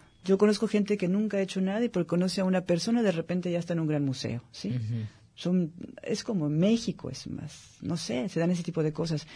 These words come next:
Speaker 1: En Noruega no, en Noruega cuando yo llegué, yo quise exponer, me dijeron, "No se puede. Para que tú puedas exponer en una buena galería, necesitas ser parte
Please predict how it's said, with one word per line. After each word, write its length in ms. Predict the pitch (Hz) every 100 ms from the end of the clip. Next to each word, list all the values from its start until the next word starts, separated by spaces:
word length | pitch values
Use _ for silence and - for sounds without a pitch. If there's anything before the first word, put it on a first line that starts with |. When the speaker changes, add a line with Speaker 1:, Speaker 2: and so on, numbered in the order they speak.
| - -
Speaker 1:
En 140 | - 208
Noruega 380 | 214 226 285 277
no, 200 | 214 185
en 60 | 190
Noruega 280 | 196 269
cuando 220 | 277 220 214
yo 140 | 208
llegué, 340 | 190 170 156
yo 120 | 151 165
quise 220 | 190 175
exponer, 280 | - 208 247
me 60 | 214
dijeron, 320 | 208 196 180
"No 200 | 180 190
se 100 | 180
puede. 440 | - - 117 - - _ - - - - _
Para 200 | - 202
que 120 | 202
tú 160 | 262 320
puedas 240 | - 247
exponer 440 | 196 - 170 143 135
en 160 | 196 208
una 180 | 226 196
buena 260 | 165 156
galería, 440 | 147 160 190 254 247
necesitas 460 | 185 180 190 190
ser 140 | 185 175
parte 420 | 202 202 - 247